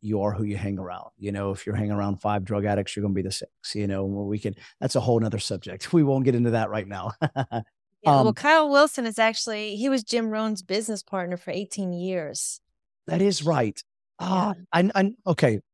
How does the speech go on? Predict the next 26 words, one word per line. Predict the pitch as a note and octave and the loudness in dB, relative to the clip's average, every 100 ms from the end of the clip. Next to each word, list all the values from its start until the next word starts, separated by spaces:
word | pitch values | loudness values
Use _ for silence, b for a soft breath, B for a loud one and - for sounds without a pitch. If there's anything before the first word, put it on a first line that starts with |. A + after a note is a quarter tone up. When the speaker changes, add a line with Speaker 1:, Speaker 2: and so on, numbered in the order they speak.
| _ | _
Speaker 1:
Now, | D3 D3+ D#3+ D3 A2+ | 4 6 8 6 4
now | C#3 C#3 | 6 8
making | C#3+ C3+ - | 8 6 2
sense | - A#2 - | 0 -4 -4
now. | G#2+ F#2+ - | -6 -6 -4
Making | C3 A#2+ | -2 -2
sense. | A#2 | -6
For | - C#3 | -2 4
whatever | D#3+ D#3+ | 6 6
reason, | D3+ C#3+ C3 | 4 4 2
I | |
was | B2 | 0
thinking | C3+ B2 | -2 0
he | B2+ | 0
was | B2 | 2
a | A#2 | 2
younger | A#2+ A#2 | 0 0
guy, | G2 F#2+ | -4 -6
but | F#2 | -6
he's | G#2+ | -4
not. | A#2 G2 - _ _ _ _ _ _ _ | -6 -6 -14 _ _ _ _ _ _ _
Speaker 2:
Uh, | G3 G#3 G#3 G#3 G#3 - | 0 2 2 0 -2 0
yeah, | B3+ | 2
he's | C4+ C4+ | 2 0
later | A#3+ C4 B3+ A#3+ A3+ A3 G#3+ | -2 0 0 -2 -4 -6 -8
fifties, | - G3 - G3 F#3+ F#3 | -10 -12 -12 -20 -20 -20